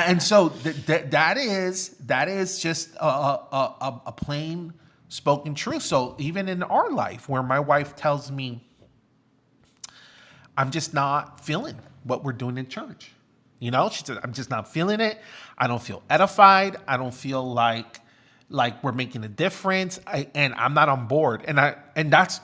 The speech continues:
that's all it was, that, that's a, that type of conversation. And that's all it, all I needed to hear to see that I'm not reflecting and I'm not leading her in a manner worthy,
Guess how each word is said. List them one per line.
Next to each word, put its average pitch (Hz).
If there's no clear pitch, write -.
that's 165
all 214
it 139
was, 123
that, 160
that's -
a, 151
that -
type -
of 175
conversation. 185
And 165
that's 208
all 220
it, 214
all 208
I 214
needed 214
to 185
hear 190
to 180
see 156
that 135
I'm 131
not 143
reflecting 151
and 139
I'm 131
not 143
leading 165
her 143
in 131
a 120
manner 143
worthy, 180